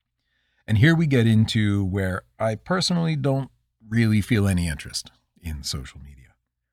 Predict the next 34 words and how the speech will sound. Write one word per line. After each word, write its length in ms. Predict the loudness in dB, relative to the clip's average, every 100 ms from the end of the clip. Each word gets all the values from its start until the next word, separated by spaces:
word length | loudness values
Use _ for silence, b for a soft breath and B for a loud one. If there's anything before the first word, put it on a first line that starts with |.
| _ _
I'm 100 | -4
happy 360 | 0 0 -2 -10 _ _ _ _ _ _
for 140 | -8 -6
those 240 | -4 -4
of 80 | -4
us 160 | -4 -6
who 160 | -6
derive 460 | -6 -8 -8 -10 -10
joy, 480 | -6 -4 -2 -4 -6
growth, 320 | -6 -6 -6
all 220 | -4 0 0
that 220 | -2 -8 _ _ _
from 160 | -6 -6
social 340 | -6 -6 -6
media. 380 | -6 -6 -8 -10
That's 160 | -14 -12
beautiful. 480 | -6 -6 -6 -12 -18 b b b
And 80 | 4
I 80 | 4
feel, 300 | 6 4 4 -2 _ _ _
feel 200 | 2 2
fine 360 | 2 0 2 2
saying 560 | 0 -2 -2 -2 -4 -8 _ _ _
all 180 | -6 -2
that 240 | -2 -2 -4
is 340 | -4 -2 -4 -8 _ _ _ _ -14
good 360 | -4 -2 -2 -8 _ _ _ _ _ _ _ 0
and 120 | 2 2
also 440 | 0 -2 -4 -6 -8
that 160 | -8
it's 400 | -8 -10 -12 -12 -8
not 240 | -6 -6
for 100 | -4
me. 260 | -2 -2